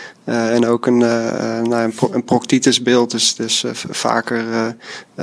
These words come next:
eh, sneller aandrang, eh, urge, eh, on-, onregelmatigheid, winderigheid. Ehm, en dan zie je vaak in de, in de weken na de behandeling tot maanden dat dat, eh, geleidelijk weer herstelt.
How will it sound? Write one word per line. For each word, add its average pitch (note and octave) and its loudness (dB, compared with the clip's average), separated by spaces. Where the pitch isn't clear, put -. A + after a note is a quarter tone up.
eh, A2 -2
sneller A#2 2
aandrang, A2+ 2
eh, A2 0
urge, A#2 2
eh, A2+ 0
on-, - -4
onregelmatigheid, A#2 0
winderigheid. A#2 -2
Ehm, A2+ 0
en A#2+ 2
dan A#2+ 6
zie B2 4
je B2 4
vaak A#2+ 4
in A#2 2
de, A2 2
in A#2+ 2
de A#2+ 4
weken A#2+ 4
na A#2+ 2
de A#2 -2
behandeling A#2 2
tot - -6
maanden A#2+ 0
dat A2+ -4
dat, A2+ 0
eh, A2 0
geleidelijk A#2 0
weer A2+ 2
herstelt. A2+ 0